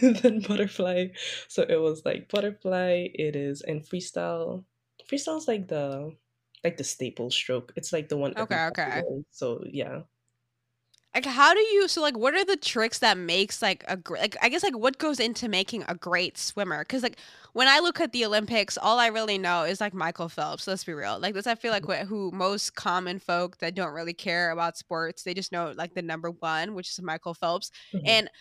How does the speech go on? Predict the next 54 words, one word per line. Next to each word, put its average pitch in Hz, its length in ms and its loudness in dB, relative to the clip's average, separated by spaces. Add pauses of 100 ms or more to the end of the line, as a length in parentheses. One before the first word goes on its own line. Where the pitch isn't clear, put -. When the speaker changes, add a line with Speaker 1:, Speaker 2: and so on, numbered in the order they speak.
(220)
Speaker 2:
but, 254 80 2
like, 247 260 4
usually, 294 600 0
like, 214 160 0
I 226 140 8
always 226 420 2
see, 226 180 -2
you 208 100 -2
know, 214 120 2
like, 214 160 0
when 202 80 -2
they're 208 180 0
under 214 220 -2
the 214 120 -4
water 190 340 2
and 190 200 -2
then 208 120 -2
they, 208 80 -2
like, 190 180 0
hit 226 260 -4
the 220 100 0
wall 180 420 6
and 196 160 2
then 196 80 -2
they 196 100 -2
do 196 140 -4
that 180 180 0
cool 190 300 -2
little, 185 240 -4
like, 160 180 -6
flip 196 400 0
and 170 180 -8 (100)
Speaker 1:
The - 80 -2
Speaker 2:
push 196 120 -6
Speaker 1:
flip 165 140 -2
Speaker 2:
back 180 100 -2
Speaker 1:
turn, 185 60 -2
Speaker 2:
off. 185 400 4
It's, 160 160 2
Speaker 1:
yeah. - 0 -
Speaker 2:
like, 170 160 2
so 208 340 4
aesthetically 196 580 0
pleasing. 214 360 -2 (260)
I'm 254 140 4
curious, - 400 4
like, 151 180 4
what 254 200 4
are 415 120 6
the 339 220 2
actual 240 480 4
techniques 196 720 -6
to, 247 140 -4
like, 190 280 0